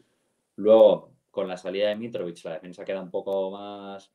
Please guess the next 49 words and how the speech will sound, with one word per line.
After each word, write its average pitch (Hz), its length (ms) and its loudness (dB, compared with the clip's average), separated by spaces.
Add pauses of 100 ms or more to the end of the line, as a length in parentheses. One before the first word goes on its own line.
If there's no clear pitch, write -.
no 95 300 -10
debilitada, 92 540 -4
pero 85 140 -4
bueno, 98 280 -2
Giené 85 280 -8
tendría 90 280 -8
más 90 160 -8
hueco 98 220 -4
ahí, 120 260 -2
en 110 100 -6
el 92 40 -20
centro 90 260 -20
del 87 120 -20
campo 87 240 -14
también 85 340 -16
va 87 40 -8
a 87 40 -10
tener 90 220 -10
hueco. 113 600 0 (500)
Vamos 110 360 4
a 101 60 -6
ver 101 80 -2
lo 101 100 -2
que 98 80 -6
pasa 104 200 -8
con 101 120 -10
Ilais 98 220 -4
cuando 98 220 -10
empieza 92 240 -10
a 95 60 -14
jugar, 110 340 -2
que 90 420 -6 (160)
lo 90 120 -2
dijo 101 260 -2
Dani 101 240 -4
aquí, 95 360 -8 (480)
yo 95 300 -4
le 92 120 -6
tomé 90 200 -10
por 90 160 -8
loco, 95 220 -6
sinceramente, 92 560 -10
porque 76 280 -8
la 78 120 -10
plantilla 87 380 -4
era 87 40 -2
muy 90 160 -4
amplia, 85 420 -8
pero 76 460 -8